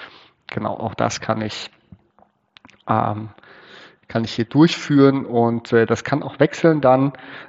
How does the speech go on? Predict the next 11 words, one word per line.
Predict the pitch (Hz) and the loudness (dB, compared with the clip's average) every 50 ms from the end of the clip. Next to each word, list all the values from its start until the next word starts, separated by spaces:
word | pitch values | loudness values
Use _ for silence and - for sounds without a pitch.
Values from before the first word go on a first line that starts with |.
| _ _ | _ _
Allerdings, | 123 120 123 120 117 123 117 113 - | 2 4 4 4 4 2 -2 -2 -4
wie | 120 | -4
gesagt, | 110 110 110 - - - | -2 -2 -4 -4 -4 -8
kann | - 120 120 | -10 -8 -6
immer | 117 120 117 | -4 -4 -2
nur | 117 117 117 113 - - | -2 0 -2 -2 -2 -2
ein | 120 110 113 113 113 113 | -2 -2 -2 -2 -4 -4
Nutzer | 110 113 107 - - 117 | -6 -8 -10 -8 -8 -8
gleichzeitig | 107 - 110 110 110 - - - - 113 120 - - 117 - - _ - | -6 -4 -6 -6 -6 -6 -8 -6 -6 -6 -6 -6 -10 -12 -12 -14 _ -4
der | 110 107 104 104 104 101 - - _ _ _ _ _ _ _ _ _ _ _ _ _ _ _ _ _ | -2 -2 -2 -2 -4 -6 -10 -16 _ _ _ _ _ _ _ _ _ _ _ _ _ _ _ _ _
Presenter | - 123 113 107 117 113 120 - - 110 107 104 101 - | -4 -4 -2 0 0 -2 -2 0 0 0 0 -2 -4 -8